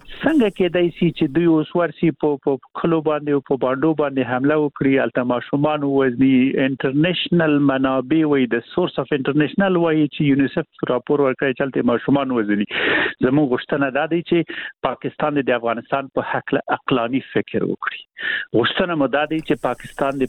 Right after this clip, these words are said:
په دې فکر واوسي او په دې باوري واوسي چې د افغانان، د افغانستان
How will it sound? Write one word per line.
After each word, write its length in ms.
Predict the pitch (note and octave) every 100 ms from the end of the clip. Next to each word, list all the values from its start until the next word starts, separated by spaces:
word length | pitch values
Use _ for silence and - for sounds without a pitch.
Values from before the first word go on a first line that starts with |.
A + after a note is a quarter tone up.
| B2+
په 20 | A2+
دې 80 | B2
فکر 280 | F3 - D3 B2+
واوسي 500 | D3 D3 C#3+ - - B2+
او 20 | A2+
په 40 | B2
دې 240 | C3 A#2 A#2
باوري 340 | A2+ A#2+ D#3+
واوسي 420 | E3 D3 - D#3 C3
چې 260 | D3 C3 A#2
د 100 | G#2+
افغانان، 640 | - A2 A#2+ C3 C3 B2+ B2+ -
د 200 | A2 G#2
افغانستان 640 | - - G2+ - - B2+